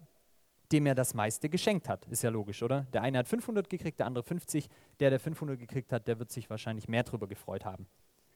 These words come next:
Und jetzt sagt Jesus, „Du hast recht geurteilt.“ Und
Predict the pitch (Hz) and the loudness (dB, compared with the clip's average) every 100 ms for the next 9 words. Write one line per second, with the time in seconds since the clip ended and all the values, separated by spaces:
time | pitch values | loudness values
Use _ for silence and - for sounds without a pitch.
0 | _ _ _ _ _ _ _ _ _ _ | _ _ _ _ _ _ _ _ _ _
1 | _ _ _ _ _ _ _ _ - 151 | _ _ _ _ _ _ _ _ 2 4
2 | 175 190 165 160 165 165 - - - - | 6 4 4 2 2 0 -2 -4 -8 -20
3 | - 139 123 - 151 - - 147 - 107 | -4 0 0 0 -2 -2 -2 -2 0 -2
4 | 95 - - - - - _ _ _ _ | -2 -8 -20 -20 -20 -20 _ _ _ _
5 | _ _ _ _ _ _ _ _ _ _ | _ _ _ _ _ _ _ _ _ _
6 | _ 175 160 - | _ 2 2 2